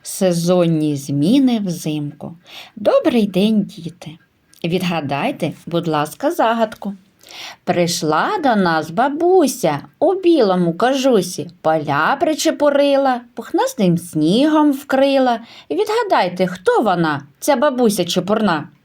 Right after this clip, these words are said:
Вірно, це зима. А як ти дізнаєшся, що наближається зима?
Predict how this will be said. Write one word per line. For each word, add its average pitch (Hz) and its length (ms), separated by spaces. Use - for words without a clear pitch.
Вірно, 160 440
це 170 180
зима. 165 680
А 165 160
як 190 320
ти 190 240
дізнаєшся, 160 880
що 190 200
наближається 202 840
зима? 185 500